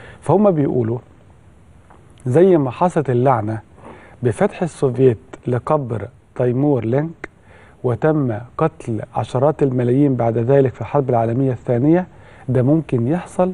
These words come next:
لو تم فتح، تم الوصول إلى قبر جنكيز خان أو فتح هذا القبر المخيف والمفزع. أيضا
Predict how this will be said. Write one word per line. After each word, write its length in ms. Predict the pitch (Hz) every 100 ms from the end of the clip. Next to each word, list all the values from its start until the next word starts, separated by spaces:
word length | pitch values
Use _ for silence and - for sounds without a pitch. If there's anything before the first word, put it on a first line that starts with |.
| -
لو 240 | 160 117 107
تم 400 | 143 147 147 143 - - - -
فتح، 320 | - 143 - - -
تم 260 | 156 156 131
الوصول 560 | 113 113 - 143 135
إلى 300 | 214 113 107 -
قبر 340 | 156 143 139
جنكيز 420 | 104 107 - 151
خان 300 | - 147 156 151 - - -
أو 120 | 117
فتح 320 | 107 156 - 117
هذا 480 | 117 139 120 127 - 120
القبر 600 | 107 - 151 143 151 160 - - - -
المخيف 760 | 147 120 113 107 143 143 135 -
والمفزع. 520 | 117 107 95 98 101 - - - - - - - - - 180
أيضا 440 | 214 180 170 160